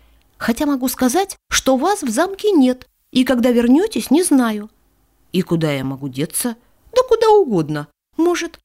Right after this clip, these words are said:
опять в горах заплутали и в ущелье сверзились. Пусть там ищет». «Ой, беда с тобой, весельчак», покачала я головой,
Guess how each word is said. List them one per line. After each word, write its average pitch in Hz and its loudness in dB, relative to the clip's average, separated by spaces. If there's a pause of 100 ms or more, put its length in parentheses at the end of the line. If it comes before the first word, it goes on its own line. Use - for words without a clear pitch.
(140)
опять 262 2
в 247 0
горах 311 0
заплутали 214 0 (200)
и 370 6
в 381 2
ущелье 196 2
сверзились. 170 -2 (360)
Пусть 466 0
там 165 -2
ищет». - -8 (400)
«Ой, 190 -8 (160)
беда 254 2
с - -4
тобой, 156 -6
весельчак», 165 -6 (300)
покачала 170 -8
я 139 -12
головой, 175 -2